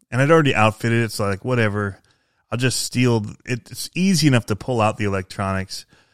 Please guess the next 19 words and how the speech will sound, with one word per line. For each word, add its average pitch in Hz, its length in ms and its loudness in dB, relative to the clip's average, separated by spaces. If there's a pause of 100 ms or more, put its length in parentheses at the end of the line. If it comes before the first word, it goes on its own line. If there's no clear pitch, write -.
(280)
or 104 140 2
pull 117 220 2
out 104 160 4
the, 92 380 0 (120)
the 101 120 -10
whole 143 260 4
assembly 104 600 2
for 104 200 -4
the 95 100 -2
transmission 98 720 -2
on 90 160 0
it 90 100 -6
and 95 160 -8
throw 110 220 0
it 101 80 2
into 98 240 0
the, 90 300 -2 (640)
uh, 85 420 -6 (1600)
i-, 123 140 -4